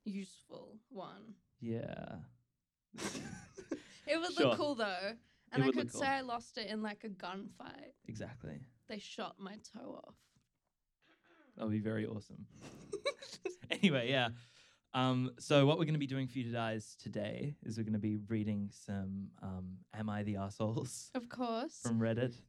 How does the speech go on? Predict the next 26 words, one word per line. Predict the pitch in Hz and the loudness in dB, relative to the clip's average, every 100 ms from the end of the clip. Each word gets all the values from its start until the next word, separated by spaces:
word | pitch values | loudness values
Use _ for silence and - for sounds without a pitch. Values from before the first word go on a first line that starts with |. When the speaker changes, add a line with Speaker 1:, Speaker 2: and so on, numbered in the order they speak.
| - | -2
Speaker 2:
that | 113 262 | 2 4
Speaker 1:
Um, | 262 247 | 4 4
Speaker 2:
Ella | 113 | 4
and | 113 | 6
I | 110 | 2
found. | 110 110 110 113 123 - - | 0 -2 0 -2 -6 -14 -8
Speaker 1:
Yes, | 226 214 151 - - | -2 0 -2 -6 -10
we | 240 | -4
have | 233 220 | -4 -2
both | 214 208 220 | 0 0 -2
found | - 202 202 208 - | -4 -2 -2 -4 -8
three | 202 190 196 | -6 -6 -6
each. | - - 247 - - _ - | -8 -10 -10 -16 -20 _ -10
Speaker 2:
Yeah. | - - 214 226 | -6 -6 -6 -6
Speaker 1:
They're | |
very | 214 220 247 | 0 2 2
special. | - 214 214 - 240 370 - _ _ - | -2 -2 -4 -2 -4 -4 -10 _ _ -2
Um, | 233 226 220 185 - _ _ _ _ _ - | 2 2 0 -4 -10 _ _ _ _ _ -6
and | 233 | -6
so | 233 233 | -4 -2
our | 226 214 220 | 0 0 -2
little | 220 220 233 | -2 -2 -4
plan | - 202 190 202 | -6 -6 -4 -6
for | 220 | -8
this | 208 208 | -12 -12
podcast | - 220 - 220 - 285 349 - | -12 -14 -12 -12 -8 -8 -10 -14